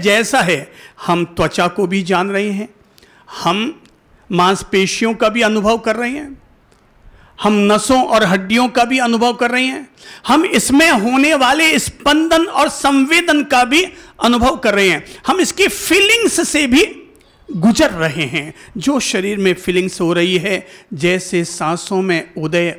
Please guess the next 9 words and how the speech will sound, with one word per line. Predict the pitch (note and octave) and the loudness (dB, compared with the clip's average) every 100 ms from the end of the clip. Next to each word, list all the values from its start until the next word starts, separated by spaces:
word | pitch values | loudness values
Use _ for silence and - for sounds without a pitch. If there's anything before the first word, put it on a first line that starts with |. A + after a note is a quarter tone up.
| - | -6
और | D3+ D3 | -6 -6
विलय | C3+ D3+ E3 E3+ - - _ _ _ _ - | -4 0 2 0 -4 -20 _ _ _ _ -6
होता | D#3 D#3+ D#3+ D#3 | -4 -2 -2 -2
है। | E3 G3+ - _ _ _ - - _ _ _ _ _ - - - | -4 -8 -18 _ _ _ -20 -20 _ _ _ _ _ -20 -20 -4
आती | D#3+ D#3+ G#3+ | -2 -2 -2
हुई | G#3+ | -2
सांस | G#3 G#3 G#3 | 0 -2 -2
क्या | - G3+ | -2 -2
है? | E3 C#3+ - | -2 -6 -8